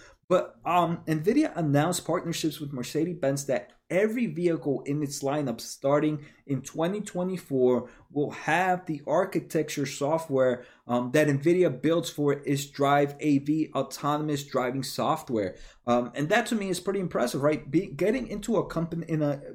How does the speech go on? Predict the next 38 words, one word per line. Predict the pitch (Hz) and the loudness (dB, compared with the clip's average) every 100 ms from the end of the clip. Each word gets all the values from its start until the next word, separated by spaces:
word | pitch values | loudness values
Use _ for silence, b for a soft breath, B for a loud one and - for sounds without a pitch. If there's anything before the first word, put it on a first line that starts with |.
| 151 | -4
getting | 196 233 302 | 2 2 2
into | 233 - | -2 -2
this | 170 220 - | 0 0 -4
type | 190 190 - b b - | -4 -4 -8 b b -6
of | 160 - | -6 0
partnership | 170 208 151 - 135 131 - - | 2 2 0 0 -2 -2 -8 0
with | 139 139 | 0 0
Mercedes-Benz, | 123 123 120 - 165 220 - - 131 110 98 - b b b - | -4 -4 -4 -2 -2 -2 -6 0 0 0 -4 -12 b b b -4
a, | 120 | -2
a | 131 | 0
luxury | 135 185 - 220 | 0 0 -2 -6
car | - 156 139 113 - B | -2 4 4 4 -2 B
for | - 139 139 - | 0 0 0 2
every | 180 214 226 170 | 4 4 2 -2
vehicle | 151 175 165 151 143 - | 0 0 0 -2 -2 -2
in | 165 | -4
its | 143 - | -4 0
lineup, | 143 165 131 110 | 2 2 2 0
it | 131 127 | 0 0
is | 135 123 - | 0 -2 -2
just, | 151 160 160 - - | 0 2 0 -4 -2
it's, | 143 - | -2 0
I, | 139 143 147 | -2 0 2
I | |
feel | 151 175 160 | 2 2 2
it's | 143 | 0
gonna | 156 151 | -2 -2
be | 143 143 151 143 B | -2 0 0 -2 B
such | - - 214 220 | -6 0 0 0
an | 190 | -2
amazing | 151 151 160 160 143 | 0 2 2 0 -4
growth | 127 131 131 | 0 0 0
for | - 127 | -4 -4
the | 127 - | -4 2
automotive | 131 131 123 127 123 | 2 2 0 -2 -2
section | - 120 113 - 120 117 B | -2 0 0 -2 -4 -6 B
for | _ 120 120 | _ 0 2
nvidia. | 120 110 139 143 110 | 0 2 4 4 4